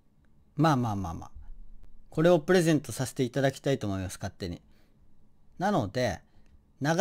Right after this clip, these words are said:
れ的には私がメッセージわた-、送りしますので、送ってやり取りして、このフレンドリストに登録して、フレンドリストに登録したら、私がゲームをギフトでプレゼントするっていうのは多分どっかにあるんで、これプレゼントで。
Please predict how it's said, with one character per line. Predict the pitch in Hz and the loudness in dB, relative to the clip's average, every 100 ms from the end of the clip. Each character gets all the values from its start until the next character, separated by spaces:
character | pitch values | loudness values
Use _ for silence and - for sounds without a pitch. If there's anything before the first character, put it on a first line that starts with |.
| 208 | 6
れ | 208 | 6
的 | 208 202 214 214 | 2 -2 0 0
に | 180 | 0
は | 120 127 107 | 2 0 0
私 | 101 - 143 151 | -2 -2 0 0
が | 139 | 2
メ | 131 | 2
ッ | 135 | 0
セ | - - 143 143 | -4 -2 0 0
ー | |
ジ | 127 | 0
わ | 127 120 | -2 -2
た-、 | 127 127 - | -2 -4 -4
送 | 127 - | -10 -4
り | 139 131 | -2 -2
し | - | -2
ま | 127 | -2
す | 139 131 | -2 -4
の | 110 | -4
で、 | 101 127 107 - - | -2 -2 -2 -6 -10
送 | 113 - 143 | -10 -4 -4
っ | |
て | - - | -4 -2
や | 117 117 | 0 2
り | 139 | 0
取 | 143 139 131 | -2 0 0
り | 127 | -2
し | - | -2
て、 | 160 147 98 - - - - | 2 4 2 -4 -20 -20 -16
こ | - 139 | -4 -2
の | |
フ | 120 151 | 0 2
レ | 175 | 4
ン | 170 | 4
ド | 165 | 4
リ | 165 | 2
ス | 156 | 0
ト | 127 | -2
に | 110 98 | -2 -2
登 | 127 131 | 0 2
録 | 135 123 127 123 | 2 0 0 -2
し | 117 | -2
て、 | - 139 120 87 - - - - - - - - | 0 4 4 2 -8 -20 -20 -20 -20 -20 -20 -10
フ | - | -2
レ | 180 | 2
ン | 170 | 4
ド | 170 | 6
リ | 175 | 4
ス | |
ト | - 123 | 2 -2
に | 104 | 0
登 | 139 147 | 2 2
録 | 151 151 143 | 2 2 0
し | - | 2
た | - 139 | 4 6
ら、 | 120 127 95 | 6 4 2
私 | 107 131 151 | 0 0 2
が | 127 | 2
ゲ | 113 135 | 2 2
ー | 139 | 2
ム | 139 | 2
を | 123 | 0
ギ | - 135 | 0 -4
フ | - | 0
ト | 151 | 2
で | 143 | 2
プ | - | 2
レ | 147 | 2
ゼ | 147 | 4
ン | 117 | 2
ト | 104 | 0
す | 110 | -4
る | |
っ | 104 | -6
て | - | -4
い | |
う | |
の | 101 | -4
は | 95 | -2
多 | 110 | -2
分 | 98 | -2
ど | 117 | -4
っ | |
か | - | -4
に | 95 | -4
あ | |
る | 110 | -2
ん | 101 85 | -4 -4
で、 | 90 82 | -6 -6
こ | 87 | -6
れ | 87 | -8
プ | - 98 | -10 -12
レ | 87 | -10
ゼ | 87 | -10
ン | 82 | -10
ト | 78 | -10
で。 | - | -12